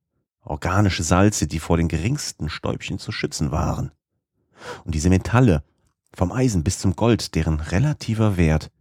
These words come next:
vor der absoluten Gleichheit der wissenschaftlichen Gattungen verschwand. Und all die Steine, womit man das Haus an der Königsstraße hätte neu aufbauen können.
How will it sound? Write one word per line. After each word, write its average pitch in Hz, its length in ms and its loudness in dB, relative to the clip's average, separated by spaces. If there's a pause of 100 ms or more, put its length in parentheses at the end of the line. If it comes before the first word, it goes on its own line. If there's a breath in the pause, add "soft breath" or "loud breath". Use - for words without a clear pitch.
(460)
vor - 160 -2
der - 120 -2
absoluten 85 540 -4
Gleichheit 78 720 -2
der - 100 -10
wissenschaftlichen 71 760 -6
Gattungen 73 460 -6
verschwand. - 600 -10 (1200 loud breath)
Und - 140 -8
all 107 80 2
die 113 120 2
Steine, 113 480 4
womit 87 280 2
man 98 120 2
das - 240 -2
Haus 117 240 2
an 87 100 -2
der 82 80 0
Königsstraße 104 840 -2
hätte 95 180 0
neu 95 240 2
aufbauen 71 600 -2
können. 71 300 -2